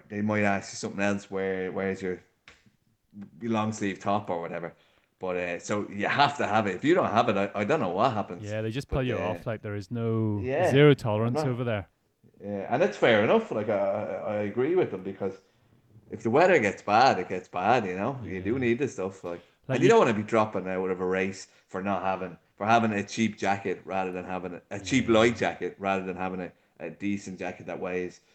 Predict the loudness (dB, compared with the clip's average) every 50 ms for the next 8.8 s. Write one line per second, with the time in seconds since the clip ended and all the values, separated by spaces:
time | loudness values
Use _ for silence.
0 | _ _ -16 -10 -6 -6 -6 -4 -6 -8 -6 -6 -6 -6 -6 -8 -8 -10 -10 -8
1 | -6 -4 -4 -4 -4 -4 -6 -8 -8 -10 -10 -12 -14 -18 _ _ _ _ _ _
2 | _ _ _ -4 -2 0 2 2 0 2 2 0 -2 -2 -6 -10 -10 -6 -2 -4
3 | -2 -2 0 2 4 4 4 4 2 2 0 0 2 0 0 -2 -4 -8 -12 -18
4 | -20 _ _ _ -14 -6 -2 -2 0 0 -2 -2 -6 -6 -6 -6 -6 -6 -6 -6
5 | -6 -6 -4 -2 -2 -2 -2 -2 -4 -4 -6 -6 -8 -8 -10 -12 -12 -10 -8 -8
6 | -8 -8 -10 -14 -20 -20 _ _ _ _ _ _ _ _ _ _ _ _ _ _
7 | _ _ -18 -14 -12 -10 -10 -10 -12 -12 -12 -12 -12 _ _ -8 -8 -8 -6 -6
8 | -6 -6 -8 -10 _ _ _ _ _ -6 -4 -4 -4 -6 -10